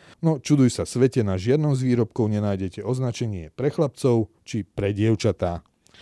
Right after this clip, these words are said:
Aj bez unisex politiky si teda dievčatá môžu vybrať napríklad legové lietadlo a chlapci legový domček s bazénom a hrať sa podľa vlastnej fantázie. Samozrejme, spôsob, akým sa hrajú chlapci a akým sa hrajú dievčatá,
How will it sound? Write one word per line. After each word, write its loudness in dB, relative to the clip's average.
Aj 4
bez 2
unisex 2
politiky -4
si -6
teda -2
dievčatá 0
môžu 0
vybrať 0
napríklad -4
legové 0
lietadlo 0
a -6
chlapci 0
legový 4
domček 0
s -8
bazénom 4
a 4
hrať 4
sa 0
podľa -2
vlastnej -6
fantázie. -6
Samozrejme, 4
spôsob, 4
akým -2
sa -4
hrajú -6
chlapci 0
a 4
akým -2
sa -2
hrajú -2
dievčatá, 0